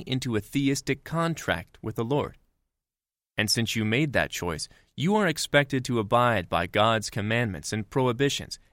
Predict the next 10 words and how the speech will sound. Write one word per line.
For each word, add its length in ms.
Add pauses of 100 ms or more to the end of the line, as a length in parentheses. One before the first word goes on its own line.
(180)
even 240
if 200
you 80
do 200
not 200
understand 640
the 80
wisdom 480
behind 400
them. 80